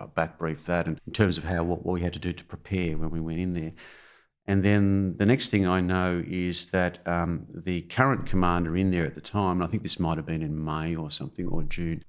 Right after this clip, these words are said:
the current commander there had, um, been selected to be the next defence attaché in Dili,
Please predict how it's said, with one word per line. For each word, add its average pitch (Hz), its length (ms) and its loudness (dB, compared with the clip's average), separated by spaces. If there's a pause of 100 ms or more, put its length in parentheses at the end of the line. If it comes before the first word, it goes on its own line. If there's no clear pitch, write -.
the 107 120 0
current 139 320 2
commander 87 480 2
there 87 420 0
had, 90 460 -2
um, 85 400 -2 (360)
been 92 200 2
selected 101 500 0
to - 120 -6
be 92 180 2
the 90 100 0
next 92 200 0
defence 127 420 2
attaché 85 760 -2
in 85 300 -2
Dili, 82 400 -4